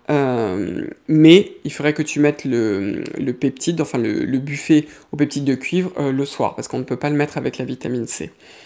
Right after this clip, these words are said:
Alors, euh, bonjour Cyril et merci, euh, pour ce chat, avec plaisir. Un bon solaire pour les peaux très grasses, euh, merci encore.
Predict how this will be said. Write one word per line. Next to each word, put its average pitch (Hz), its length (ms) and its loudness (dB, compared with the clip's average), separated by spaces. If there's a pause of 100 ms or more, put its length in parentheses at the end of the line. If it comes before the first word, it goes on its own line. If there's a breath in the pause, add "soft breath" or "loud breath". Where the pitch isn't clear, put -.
(1500 loud breath)
Alors, 143 840 4 (160)
euh, 165 720 4 (1120)
bonjour 208 360 6
Cyril 185 360 4
et 170 60 8
merci, 156 760 2 (100)
euh, 156 160 0
pour - 220 -10
ce - 200 -2
chat, 165 360 -2
avec 131 240 -2
plaisir. 147 500 0
Un 156 140 2
bon 170 220 2
solaire 170 440 2 (540 loud breath)
pour - 240 0
les 160 160 6
peaux 180 180 2
très 165 300 0
grasses, 160 560 0
euh, 139 260 0
merci 147 460 -4
encore. 131 640 -4